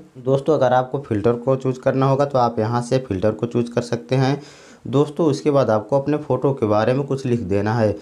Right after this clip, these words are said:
दोस्तों, हम लिख देते हैं, "हाय फ्रेंड।" दोस्तों, अगर आपको अपने फ़ोटो को चेंज करना होगा तो आप इस वाले ऑप्शन पे क्लिक करके आप अपने फ़ोटो को चेंज कर सकते हैं।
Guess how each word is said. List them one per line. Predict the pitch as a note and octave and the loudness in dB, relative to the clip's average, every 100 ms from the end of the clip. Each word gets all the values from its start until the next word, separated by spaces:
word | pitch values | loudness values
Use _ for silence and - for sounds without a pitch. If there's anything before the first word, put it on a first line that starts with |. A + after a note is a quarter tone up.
| - - - | -14 -12 -2
दोस्तों, | A#2 B2 B2+ B2 | 0 0 0 0
हम | A2 | 2
लिख | G#2+ A#2+ | 2 2
देते | A#2+ A#2+ | 0 2
हैं, | C3 C3 E3 - _ _ _ _ _ _ _ _ - | 0 2 -2 -6 _ _ _ _ _ _ _ _ -4
"हाय | A#2 A#2+ | -2 -2
फ्रेंड।" | - C3 C#3+ F#3+ - _ | 0 0 0 -4 -12 _
दोस्तों, | B2+ D3 D3+ D#3+ | 0 2 2 2
अगर | B2+ B2 | 4 2
आपको | C3+ C3+ D#3 | 0 0 -2
अपने | C3+ C3 | -2 -4
फ़ोटो | C3+ A#2 A#2 C#3+ | 0 -2 0 -2
को | C#3+ D3 D3 | 2 2 2
चेंज | C#3+ A2 A2+ A#2+ | 2 0 0 0
करना | C3 C3+ | 0 2
होगा | D3 C#3+ D3+ | 2 2 2
तो | C3+ | 2
आप | A#2+ A#2+ | 2 0
इस | A#2 | 0
वाले | A2+ A2 A2 | 0 2 2
ऑप्शन | G#2+ - B2 | 0 -2 -4
पे | A2+ | -4
क्लिक | - A2+ A#2+ | -2 -2 0
करके | B2 A#2 B2+ | -2 -2 0
आप | A#2+ A2+ | 0 -2
अपने | - A#2 | -4 -4
फ़ोटो | A#2 G#2 A2+ | -4 -6 -4
को | A#2 G2+ | -4 -6
चेंज | - G2 | -6 -6
कर | G#2 B2 | -4 -4
सकते | - - C3+ | -4 -4 0
हैं। | C3+ C#3+ | 2 0